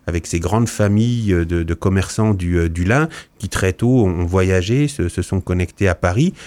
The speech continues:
On l'est resté. Et ce qui explique cette connexion, euh, des, euh, des différents, euh,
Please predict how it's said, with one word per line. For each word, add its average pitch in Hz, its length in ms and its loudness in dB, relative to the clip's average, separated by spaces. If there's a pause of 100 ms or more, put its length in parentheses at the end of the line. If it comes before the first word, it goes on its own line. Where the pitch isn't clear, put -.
(220)
On 104 60 0
l'est 104 180 4
resté. 131 480 -2 (440)
Et 90 60 -2
ce - 80 -6
qui 107 100 0
explique 180 300 -2
cette 110 200 -2
connexion, 131 640 2
euh, 104 40 4
des, 104 320 2
euh, 95 120 4
des 92 160 -2
différents, 117 680 2
euh, 87 300 2